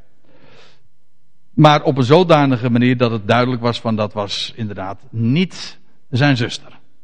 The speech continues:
Hè, hij maakte plezier. Maar hij, Isaac, ja, het, het wordt nog leuker.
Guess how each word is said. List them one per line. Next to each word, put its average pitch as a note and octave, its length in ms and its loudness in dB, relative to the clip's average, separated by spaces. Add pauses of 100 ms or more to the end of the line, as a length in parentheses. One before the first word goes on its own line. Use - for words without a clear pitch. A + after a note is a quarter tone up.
(560)
Hè, C3+ 100 -8
hij D3 240 -2
maakte G3 500 4 (100)
plezier. A3 560 2 (180)
Maar - 540 4 (500)
hij, A#3 380 8
Isaac, G#3 960 4
ja, F3+ 260 2
het, G3 220 -2
het E3 420 -4
wordt C#3 180 2
nog G3+ 160 8
leuker. B2+ 280 4